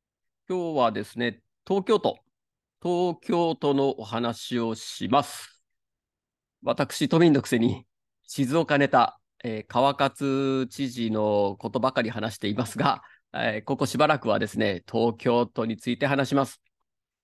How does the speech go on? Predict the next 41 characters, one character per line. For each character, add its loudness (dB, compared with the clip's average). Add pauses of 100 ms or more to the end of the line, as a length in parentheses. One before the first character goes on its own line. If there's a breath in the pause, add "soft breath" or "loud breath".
統 2
一 -4
地 -6
方 0
選 2
挙 -2
が 2 (100)
も 0
う 2
間 2
も 0
な -2
く、 -10
は -4
い、 -8
来 4
月 -2
で -4
す -6
ね、 2 (120)
間 0
近 -2
で -4
す -10
の -2
で、 2 (300)
東 -6
京 -2
都 -2
に -2
つ -10
い -4
て -2
お 0
話 -2
し -10
い -8
た -6
し -12
ま 0
す。 -14